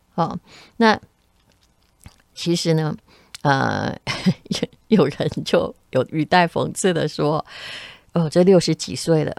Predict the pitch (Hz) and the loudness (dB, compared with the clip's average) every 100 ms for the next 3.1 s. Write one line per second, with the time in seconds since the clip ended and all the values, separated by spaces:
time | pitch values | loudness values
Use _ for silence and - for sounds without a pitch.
0 | _ - 196 202 - 147 151 - 151 165 | _ 0 2 4 2 -2 -2 -2 -2 0
1 | 143 - - 131 156 143 - 160 - - | -2 -4 -4 -4 -2 -4 -2 -4 -6 2
2 | 180 143 - 165 143 139 143 170 160 160 | 2 2 -2 2 2 0 0 0 2 0
3 | 120 | -2